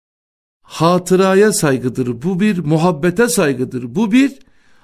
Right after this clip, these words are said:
Allah Resulüne bağlılıktır, bağlılığının bir nişanesidir. Niye bu bağlılığı illa ayrı göstererek şirke düşüyor insanlar? Sözümü lütfen dikkatle dinleyiniz.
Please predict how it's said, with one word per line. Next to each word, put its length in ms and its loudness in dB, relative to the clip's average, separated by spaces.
Allah 440 2
Resulüne 600 0
bağlılıktır, 920 0
bağlılığının 840 2
bir 100 4
nişanesidir. 880 0
Niye 320 4
bu 200 2
bağlılığı 840 2
illa 420 0
ayrı 320 2
göstererek 600 0
şirke 380 -2
düşüyor 300 -2
insanlar? 680 -4
Sözümü 400 0
lütfen 480 -2
dikkatle 480 -2
dinleyiniz. 580 0